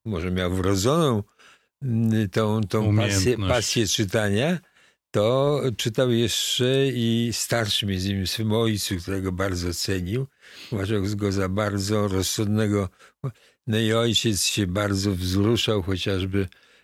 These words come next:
Speaker 1: gdy mu czytał o Kościuszce, to może rodzinne mieli też pewne deklinacje.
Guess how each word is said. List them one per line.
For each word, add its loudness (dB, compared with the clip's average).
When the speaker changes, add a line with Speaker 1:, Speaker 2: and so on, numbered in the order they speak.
Speaker 1:
gdy 0
mu 2
czytał -2
o -2
Kościuszce, -2
to -4
może 2
rodzinne 2
mieli -2
też -10
pewne -4
deklinacje. -2